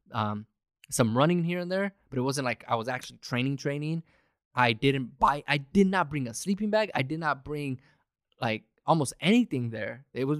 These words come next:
everybody was making fun of me because I had just, like, "Yo, I'm a Southern California boy. You know, I'm, I'm used to just beach weather all day, all night." <laughs> Um, so I, I was not prepared. And, uh, and yeah, so I, I just wanna go more physically prepared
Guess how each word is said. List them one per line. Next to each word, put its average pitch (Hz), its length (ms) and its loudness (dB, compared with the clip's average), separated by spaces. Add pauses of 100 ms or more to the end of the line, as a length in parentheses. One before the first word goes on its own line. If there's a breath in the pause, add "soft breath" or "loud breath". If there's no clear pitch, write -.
(120)
everybody 156 320 0
was 139 100 -2
making 135 220 -8
fun 185 180 -4
of 139 60 0
me 120 80 0
because 120 240 -10
I 123 80 4
had 131 260 -2
just, 127 220 -6
like, 120 200 -10 (180 soft breath)
"Yo, 143 120 4
I'm 160 140 4
a 131 40 0
Southern 135 240 -6
California 127 380 -6
boy. 127 400 -6 (420)
You 143 140 -4
know, 123 80 2
I'm, 135 140 -2
I'm 131 160 -8
used 131 120 -10
to 92 60 -12
just 123 300 -8 (720)
beach 131 260 2
weather 131 280 4
all 131 340 0
day, 127 240 -2
all 123 120 0
night." 123 420 -6
<laughs> - 40 -8 (840 loud breath)
Um, 117 340 4 (480)
so 123 160 2
I, 123 80 6
I - 160 -2
was 139 160 -2
not 135 140 -4
prepared. 117 420 -6 (460)
And, 120 440 4
uh, 110 480 -2 (460)
and 123 140 0
yeah, 107 120 0 (220)
so 127 220 4 (120)
I, 143 140 2
I 143 60 -2
just 156 160 0
wanna 180 160 0
go 160 100 0
more 143 200 0
physically 151 420 -6
prepared 156 500 -2